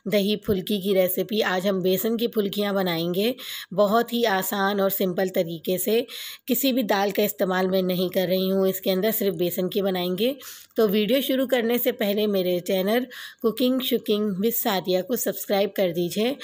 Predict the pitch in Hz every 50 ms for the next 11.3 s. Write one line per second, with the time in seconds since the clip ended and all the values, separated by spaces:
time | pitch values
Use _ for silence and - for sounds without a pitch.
0 | - - - - - - - 190 185 185 175 180 202 220 233 226 214 208 - 233
1 | 202 208 196 226 220 190 202 180 175 175 175 175 185 196 196 185 185 202 202 185
2 | - 190 196 170 170 170 170 175 170 185 196 208 214 - 196 175 170 - 208 202
3 | 190 170 175 175 - - 233 214 196 185 170 165 180 180 165 170 165 160 185 196
4 | 196 - 185 165 - - - 196 214 214 214 208 175 160 180 175 160 165 165 165
5 | - 175 170 170 180 170 170 170 165 160 175 185 - - - - - - - -
6 | - - 190 190 190 - - 175 165 170 180 185 180 - 196 180 180 175 - 196
7 | 185 180 - 190 190 185 - 190 185 185 180 175 - 190 175 - 233 254 285 302
8 | - - - - - - - - 254 226 - 285 285 285 277 247 233 240 240 240
9 | 233 214 202 202 202 208 233 220 208 202 196 196 202 190 185 180 185 185 185 185
10 | 190 190 185 202 214 214 - - 190 185 180 - - 202 196 175 160 175 170 170
11 | - - 220 240 262 269